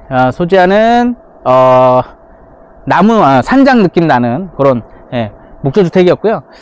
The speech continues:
어떻게 보셨는지 모르겠습니다만은, 아, 요런 일반적인 업자분들이 짓는 그런 집은 아닙니다.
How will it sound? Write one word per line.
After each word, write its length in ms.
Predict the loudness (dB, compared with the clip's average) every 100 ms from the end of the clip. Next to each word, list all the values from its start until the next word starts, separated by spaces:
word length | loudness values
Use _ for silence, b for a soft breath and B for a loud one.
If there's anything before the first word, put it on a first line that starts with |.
| B B B
어떻게 260 | -6 -2 0
보셨는지 340 | 2 2 2 2
모르겠습니다만은, 760 | 2 0 0 2 2 2 2
아, 460 | 2 2 2 2 2
요런 680 | 4 4 4 2 2 0 -2
일반적인 640 | -2 2 2 2 2 2 0
업자분들이 460 | 0 2 2 2
짓는 240 | 0 -2 0
그런 220 | -4 -4
집은 360 | -6 -4 -4 -6 -8
아닙니다. 580 | -4 -4 -2 -2 -2